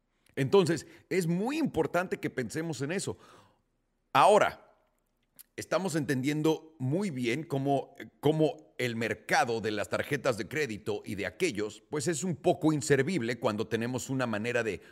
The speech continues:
pagarnos directamente uno a los otros. Mucha gente va a decir, "Oye, pero si quiero un crédito, no sé qué".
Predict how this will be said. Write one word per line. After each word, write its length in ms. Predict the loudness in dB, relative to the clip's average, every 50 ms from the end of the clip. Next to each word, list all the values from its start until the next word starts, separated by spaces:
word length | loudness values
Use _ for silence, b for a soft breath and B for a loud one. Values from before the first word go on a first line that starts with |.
| B B B
pagarnos 560 | 0 0 2 4 2 2 2 0 -2 -4 -6
directamente 640 | -4 -4 -4 -4 -2 -2 -2 -2 -2 -4 -6 -4 -4
uno 140 | -4 -2 -2
a 40 | -2
los 160 | -2 0 2
otros. 300 | 2 2 2 -2 -8 -10 B B B B
Mucha 240 | B 0 2 2 2
gente 200 | 2 2 0 2
va 60 | 4
a 80 | 4 4
decir, 180 | 4 2 0 -2 B B B B B B
"Oye, 280 | 4 6 6 4 4
pero 200 | 2 2 0 0
si 120 | -2 -4 -2
quiero 220 | 2 2 4 4
un 100 | 2 0
crédito, 520 | -2 -2 0 0 0 0 0 -2 -2 -2
no 100 | -2 -2
sé 140 | -2 -2 -2
qué". 320 | -2 -2 -4 -4 -4 -10